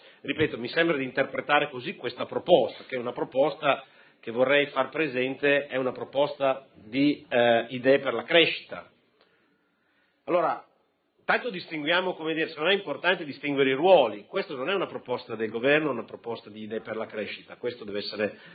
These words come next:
abbastanza chiaro, perché se no ingegneriamo degli equivoci. Qua,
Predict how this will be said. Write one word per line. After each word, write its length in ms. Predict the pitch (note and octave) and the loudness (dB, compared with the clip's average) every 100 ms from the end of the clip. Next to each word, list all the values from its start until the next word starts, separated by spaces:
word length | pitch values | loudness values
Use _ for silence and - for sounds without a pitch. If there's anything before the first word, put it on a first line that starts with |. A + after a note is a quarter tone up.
| - | -14
abbastanza 460 | F#2+ G#2 A2+ A#2 B2 | -6 -4 0 0 0
chiaro, 440 | - E3 G2+ F#2+ | 6 8 8 4
perché 460 | - G#2 A2+ G#2+ - _ _ | -8 -8 -6 -6 -8 _ _
se 160 | - | -8
no 260 | B2 D3+ C#3+ | 0 2 0
ingegneriamo 760 | B2+ A2+ A2+ A2+ A#2 B2+ C3 A2+ | -4 -6 -6 -4 0 0 0 -4
degli 180 | G#2+ | -6
equivoci. 580 | G#2 D#3+ D3+ G#2 - F2 - - - - - | -8 -4 -2 -4 -10 -18 -20 -20 -20 -20 -8
Qua, 300 | D3+ E3 | -2 -2